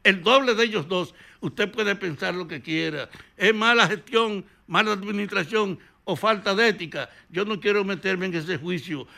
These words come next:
pero creo que es inmensamente llamativo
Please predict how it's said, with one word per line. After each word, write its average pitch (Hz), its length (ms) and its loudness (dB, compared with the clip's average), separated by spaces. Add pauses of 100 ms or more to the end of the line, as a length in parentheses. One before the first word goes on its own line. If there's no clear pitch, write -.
pero 180 280 0
creo 196 320 2
que 196 140 4
es - 160 -4
inmensamente 196 1300 0 (380)
llamativo 190 920 0